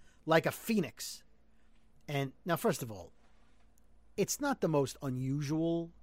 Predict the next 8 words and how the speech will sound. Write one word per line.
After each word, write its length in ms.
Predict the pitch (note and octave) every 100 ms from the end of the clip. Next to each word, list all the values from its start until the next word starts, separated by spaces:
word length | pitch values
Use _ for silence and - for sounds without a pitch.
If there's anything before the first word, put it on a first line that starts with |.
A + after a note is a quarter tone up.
| -
expression, 680 | D#3 - F#3 E3 - F#3+ F3+ - - - - - - - - - - -
but, 220 | D#3+ - - - -
uh, 160 | C#3+ C3+
it's 160 | D3+ -
about 220 | D3+ E3
a 100 | D3+
bird 440 | C3+ B2 D3+ D3+
that 120 | C3+